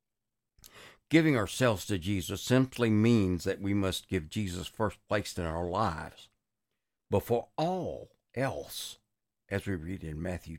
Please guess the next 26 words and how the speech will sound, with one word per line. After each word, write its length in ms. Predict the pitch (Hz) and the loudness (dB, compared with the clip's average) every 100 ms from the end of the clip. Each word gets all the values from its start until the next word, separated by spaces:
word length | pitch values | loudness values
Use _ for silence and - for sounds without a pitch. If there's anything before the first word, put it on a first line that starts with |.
| - | -8
ten 380 | 101 95 90 - _ _ _ _ _ _ | -4 -2 -4 -8 _ _ _ _ _ _
thirty-four 640 | 113 110 92 - 87 85 80 _ | 0 0 -2 -6 -6 -6 -10 _
through 120 | 85 | -8
thirty-eight. 600 | 87 87 80 78 80 69 _ _ _ _ - - - _ _ _ _ _ - - | -4 -4 -4 -6 -8 -10 _ _ _ _ -20 -20 -20 _ _ _ _ _ -14 0
This 180 | - - | 2 2
could 240 | - 127 | -2 -2
ta-, 300 | 123 139 - | 6 6 6
should 260 | - 143 123 | 2 2 2
call 340 | 131 147 139 120 | 4 4 4 2
to 160 | 113 | 4
our 180 | 104 104 | 4 4
remembrance 760 | 87 85 110 135 82 80 - - - - | 2 4 6 6 4 -4 -8 -16 -20 -2
the 100 | 120 | 0
total 380 | 117 135 156 160 | 4 6 6 4
commitment 680 | - 135 117 147 - 82 76 | 0 0 2 2 0 -4 -2
of 140 | 85 76 | -6 -6
the 80 | 78 | -2
Macedonians, 960 | 90 - 98 104 107 95 69 67 - - _ _ _ | -2 -2 -2 0 2 0 -2 -10 -16 -20 _ _ _
who 80 | 120 | -2
first 320 | 117 151 147 | 4 2 4
gave 240 | - 170 147 | 4 4 4
themselves 480 | 104 80 104 92 - | 0 2 2 2 -2
to 120 | 95 | -4
the 100 | 78 | -2
Lord 380 | 90 95 98 95 _ _ _ | 0 2 0 -2 _ _ _
in 220 | 78 69 | -6 -6